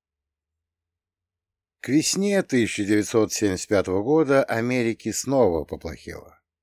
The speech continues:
Без размазывания инфляции по всему миру печатать доллар не так весело. И прогретая в последнюю пару лет государственными заказами, дотациями и социальными программами, методички времен Великой депрессии еще,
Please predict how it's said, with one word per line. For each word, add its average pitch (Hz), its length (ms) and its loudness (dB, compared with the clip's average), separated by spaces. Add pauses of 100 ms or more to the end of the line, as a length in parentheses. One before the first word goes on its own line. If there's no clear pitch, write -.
(720)
Без 147 300 6
размазывания 135 800 6
инфляции 123 600 4
по 107 120 0
всему 107 300 2
миру 127 360 2
печатать 104 600 0
доллар 104 640 4
не 123 140 -4
так - 260 -4
весело. - 500 -14 (680)
И 190 180 0
прогретая 135 920 6
в - 60 -8
последнюю 98 680 2
пару 95 260 4
лет 92 280 2
государственными 92 640 -2
заказами, 107 720 2 (360)
дотациями 120 920 4
и - 180 -6
социальными 95 640 4
программами, 127 800 2 (460)
методички 123 640 0
времен 98 400 2
Великой 95 420 0
депрессии 95 480 -2
еще, - 300 -14